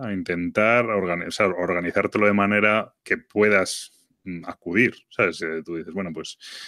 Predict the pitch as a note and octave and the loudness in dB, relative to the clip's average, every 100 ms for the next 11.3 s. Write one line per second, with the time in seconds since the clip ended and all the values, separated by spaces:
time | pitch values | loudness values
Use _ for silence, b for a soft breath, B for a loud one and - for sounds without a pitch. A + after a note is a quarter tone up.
0 | B - E2 - - F2+ F2 F2+ G#2+ A2 | B -6 -6 -6 -2 0 0 -2 0 4
1 | A2+ - G#2+ A2 A2+ A2 A2+ C3 C3 F2 | 4 2 0 2 2 2 4 2 0 -2
2 | F#2 F#2+ G2 G2 G#2+ C3 G#2+ - - - | -2 -2 0 0 0 0 -2 -6 -8 -6
3 | G2 F#2 F#2 G#2 F#2 F#2 F#2 G#2+ G#2 - | -4 -4 -4 -4 -4 -4 -4 -4 -4 -10
4 | E2 B B B B E2 F2 F2+ - _ | -18 B B B B -6 -2 -2 -2 _
5 | _ - - - G2+ F#2+ F#2+ F#2 F2 E2+ | _ -18 -8 0 0 0 -2 -4 -4 -2
6 | E2 E2+ F2 F#2+ D#2+ F2 E2 E2 F2 G2 | -2 -4 -6 -8 -6 -4 -2 -2 -2 -2
7 | F2+ E2 D#2+ E2 F2 E2+ F2 E2 - F#2 | -2 -2 -2 -2 -2 -4 -6 -6 -6 -8
8 | E2+ C3+ C#3 A2 F2 F2 E2+ F2 E2+ G2 | -2 2 2 2 -2 -4 -4 -4 -4 -4
9 | - E2+ D#2+ D#2+ D#2 D#2 F2 F2+ F#2 F#2 | -6 -8 -8 -10 -8 -6 -4 -4 -6 -4
10 | F#2+ E2+ F2 F2 G#2 - E2 E2+ F2 F2+ | -2 -2 -2 -4 -8 -8 -10 -10 -6 -4
11 | E2+ F2 | -2 -2